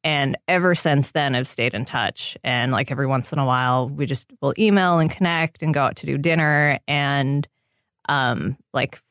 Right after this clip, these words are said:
five years later, like, I realized, like, "Oh, this man's my mentor. He's helped me a lot in my career." And yeah, just be yourself, make friends, and, and don't be afraid too, if you haven't talked to somebody in six months or so, like,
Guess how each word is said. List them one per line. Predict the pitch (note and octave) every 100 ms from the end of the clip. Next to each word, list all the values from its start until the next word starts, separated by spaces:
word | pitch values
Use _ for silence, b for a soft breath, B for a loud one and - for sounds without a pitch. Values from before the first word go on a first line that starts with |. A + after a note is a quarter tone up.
| -
five | D3 D3+
years | D3+ D3+ D3
later, | D3 D3 C#3+ C#3 B2+
like, | B2 B2+ -
I |
realized, | C#3 C#3 B2+ C3 C3
like, | E3 G4+
"Oh, | B4+ B2+ - -
this | F3+
man's | G3+ F#3+ G3
my | G#3+
mentor. | B3 D#4 - - - -
He's | - D#3
helped | C#3+ C#3+ -
me | D3
a | C#3+
lot | C#3+
in | D3+
my | C#3+
career." | - F3+ D4 - C#3+ _ -
And | E3 D#3+ -
yeah, | A3 E4+ F4+ A2+ -
just | A3+ C4+ - _ _ _ _ -
be | A#3
yourself, | C4 B3+ G3 A3+ C4 -
make | F3+ A3
friends, | - F3 G#3 A#3 B3 A#3+ -
and, | - E3+ E3+ E3 E3 b b b
and | - A3+
don't | D4+ E4+
be | D#4+
afraid | - A#3+ A3
too, | - A3+ B3
if | B3
you | G3
haven't | G3 F#3+ F3
talked | - F3 -
to |
somebody | G#3 A3 G#3+ G#3 G#3 G#3
in | G3+ F#3+ F#3+ F#3+
six | F#3+ G3 G3 G#3+
months | G#3 G#3+
or | G3+
so, | - G3 G3 G#3+ G#3
like, | G#3+